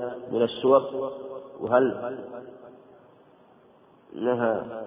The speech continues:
وهل غير صلاة الفجر صلاة السورة في الصلاة؟ الحديث جيد، رواه أبو داود، وقد قال الرجل صلى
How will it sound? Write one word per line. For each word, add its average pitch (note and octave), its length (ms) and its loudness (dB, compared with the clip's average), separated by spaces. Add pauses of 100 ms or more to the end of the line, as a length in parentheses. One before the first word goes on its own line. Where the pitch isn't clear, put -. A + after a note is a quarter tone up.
(480)
وهل A#2+ 240 6
غير A#2+ 280 4
صلاة B2 140 6
الفجر B2 380 2 (4000)
صلاة - 140 4
السورة G#2 320 -2
في - 80 -6
الصلاة؟ C3+ 300 2 (420)
الحديث D#3+ 240 4
جيد، C#3 800 4 (280)
رواه C3+ 380 10
أبو C3+ 140 4
داود، C3 640 6 (220)
وقد A#2 300 -2 (1400)
قال C#3 240 12
الرجل C3 340 8
صلى C#3+ 720 8